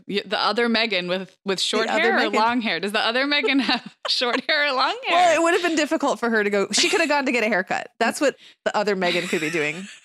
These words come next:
Speaker 2: right now, is getting a haircut. That would literally change my life forever. So anyways, we're, we're gonna do is I am going to propose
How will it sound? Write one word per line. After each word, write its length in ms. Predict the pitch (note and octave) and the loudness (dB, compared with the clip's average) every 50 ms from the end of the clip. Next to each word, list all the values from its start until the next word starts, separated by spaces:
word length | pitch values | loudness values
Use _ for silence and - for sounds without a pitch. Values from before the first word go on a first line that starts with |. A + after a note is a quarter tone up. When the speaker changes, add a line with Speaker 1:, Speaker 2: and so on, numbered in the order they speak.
| _ _ _ - - B4+ | _ _ _ -4 -2 0
Speaker 2:
right 240 | A3 G3 E3 - | 0 0 0 0
now, 160 | E3 E3+ D3+ F3 | 0 0 0 0
is 140 | A3+ - | 0 0
getting 180 | - - G#3 G3+ | 0 -2 0 0
a 100 | A#3+ A#3+ | 0 0
haircut. 460 | A3+ A#3 A3+ A3+ E4+ A#3 G3 D#3+ - - - - - - | -2 -2 -2 -2 0 0 0 -2 -2 -4 -10 -8 -4 0
That 160 | C#4 B3+ A#3+ | 0 2 2
would 100 | B3 A#3 | 2 2
literally 480 | A#3 G#3+ A3 G#3+ A3 A3 A3 G#3 A3 A#3 | 2 2 2 4 4 4 2 2 2 2
change 340 | - B3 G#3 G3 G3 - G3+ | 2 0 0 0 -2 -2 -2
my 120 | F#3 F3 | 0 0
life 260 | E3+ E3 E3 F3+ - | 2 0 0 -2 -2
forever. 380 | - E3+ - D#3 D#3+ C#3+ C#3 C#3+ C4 - - - - - - - | -2 -2 0 0 0 -2 -2 -4 -6 -8 -10 -14 -14 -14 -12 -10
So 580 | - - - D#4 D4+ D4 C#4 C#4 C4+ C4+ - - - _ _ _ _ _ - | -6 -2 0 2 2 4 4 4 2 2 0 -2 -4 _ _ _ _ _ -4
anyways, 680 | C#4 D#4 D#4 D4 C4 A3 F#3 D#3+ D3+ D3 F#3 - - - _ _ _ _ - | -2 0 2 2 2 2 2 2 0 0 -2 -4 -8 -10 _ _ _ _ -2
we're, 280 | B3 G#3 B3+ C4+ C4 | 0 2 2 2 2
we're 140 | B3 D4+ D4 | 0 0 0
gonna 160 | D#4+ E4 E4 | 2 0 0
do 180 | B3 A3 A#3 G#3+ | 0 2 2 2
is 160 | G#3 G3 F3+ - | 2 2 0 -2
I 200 | - G3+ G#3 G#3+ | -2 -2 0 0
am 200 | A#3+ C4 C#4 C#4+ | 0 0 0 0
going 340 | A#3+ G#3 F#3+ F#3 F#3 F#3+ G3 | 0 0 2 2 0 0 -2
to 460 | F#3+ - - - G3 E3+ E3 E3 D#3 | -4 -4 -2 -2 0 0 0 0 -2
propose 920 | D3 - A3+ F#3+ - - - G#3+ F#3+ F#3+ F#3 F#3 F#3 F#3 - - - - | -4 -4 -6 -6 -4 -2 0 2 2 2 2 0 0 -2 -2 -4 -6 -8